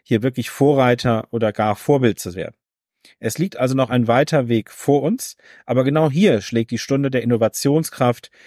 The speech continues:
der Industrie, die insbesondere in Deutschland und Europa Lösungen für die ganze Welt hervorbringt. Genau deshalb ist diese Industrie für junge Leute aus meiner Sicht auch in Zukunft hochgradig spannend,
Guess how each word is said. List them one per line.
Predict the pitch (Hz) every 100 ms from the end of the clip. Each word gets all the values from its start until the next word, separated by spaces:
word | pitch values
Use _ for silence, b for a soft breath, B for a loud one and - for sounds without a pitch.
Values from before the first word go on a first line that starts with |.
| b -
der | 113
Industrie, | 113 110 - - 156 170 b b -
die |
insbesondere | 117 135 127 120 120 117
in | 107
Deutschland | 113 143 - 123 123 - _
und | 120 117
Europa | 113 104 127 - 123
Lösungen | 107 123 131 123 113
für | - 107
die | 101
ganze | 110 143 - 107
Welt | 104 107
hervorbringt. | 113 120 113 - - _ _ _ _ B B B
Genau | 113 107
deshalb | 107 143 180 151
ist | 127
diese | 143 143
Industrie | 120 123 - - 170
für | -
junge | 113 156 214
Leute | 135 123 165 185 196 b b
aus | - -
meiner | 117 147
Sicht | 135 139
auch | 127 123
in | 123
Zukunft | - 208 135 151 - - _ -
hochgradig | 175 - 131 123 113
spannend, | - 127 151 180